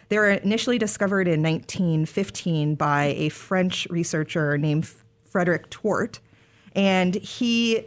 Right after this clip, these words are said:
sort of saw them but didn't know what they were. He thought it was, like, an amoeba. But this other French guy, uh, Felix de Herelle, he recognized them as they were, and he was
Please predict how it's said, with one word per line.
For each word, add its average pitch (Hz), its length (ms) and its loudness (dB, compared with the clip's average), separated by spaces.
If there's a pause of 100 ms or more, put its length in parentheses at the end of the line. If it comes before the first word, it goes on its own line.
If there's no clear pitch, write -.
sort 202 220 -2
of 175 80 0
saw 254 240 0
them 240 160 2
but 208 140 0
didn't 208 220 0
know 196 140 2
what 190 160 0
they 170 120 0
were. 220 320 0
He 196 140 0
thought 180 200 0
it 160 60 -2
was, 170 160 -2
like, 156 140 -2
an 151 100 -2
amoeba. 185 600 2 (300)
But 190 120 -4
this 190 160 -2 (140)
other 311 300 2
French 170 400 -2
guy, 147 420 0 (320)
uh, 151 160 -2
Felix 214 420 -2
de 175 80 -2
Herelle, 165 640 0 (320)
he 277 300 0
recognized 196 640 2
them 156 160 0
as 151 220 -2
they 160 100 0
were, 151 240 0
and 156 100 0
he 185 140 0
was 170 200 0